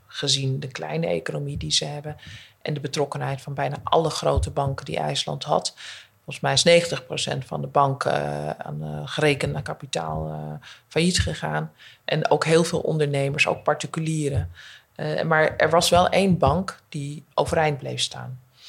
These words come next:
En deze bank werd geleid door vrouwen. En dat is, en niet omdat ze, ja, vrouwen, hè, maar, hè, maar wel mensen die heel veel kwaliteiten hadden, die ook in de investmentbank, eh, in, in Engeland hebben gewerkt. En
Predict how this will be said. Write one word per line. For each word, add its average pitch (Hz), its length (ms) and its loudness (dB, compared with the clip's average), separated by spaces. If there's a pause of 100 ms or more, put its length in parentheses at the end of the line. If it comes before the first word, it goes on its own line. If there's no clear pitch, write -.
(300)
En 151 100 -2
deze 151 340 4
bank 135 320 0
werd - 160 -4
geleid 139 300 -2
door 143 120 -12
vrouwen. 139 540 -2 (540)
En - 80 -8
dat 156 100 4
is, - 200 -2 (480)
en 160 160 4
niet 185 260 4
omdat 165 260 4
ze, 160 140 2
ja, 147 220 4
vrouwen, 156 460 2
hè, 170 200 0
maar, 151 400 -8 (120)
hè, 151 200 0
maar 165 260 4
wel 160 200 6
mensen 156 360 2
die 151 340 -6
heel 170 300 2
veel 160 220 0
kwaliteiten 147 680 -2
hadden, 143 380 -6
die 147 360 -6
ook - 180 -6
in 147 120 -10
de 147 60 -8
investmentbank, 143 880 -6
eh, 147 300 0 (440)
in, 147 220 -6
in 151 160 -2
Engeland 151 360 0
hebben 147 180 -4
gewerkt. 143 420 0
En 156 300 -6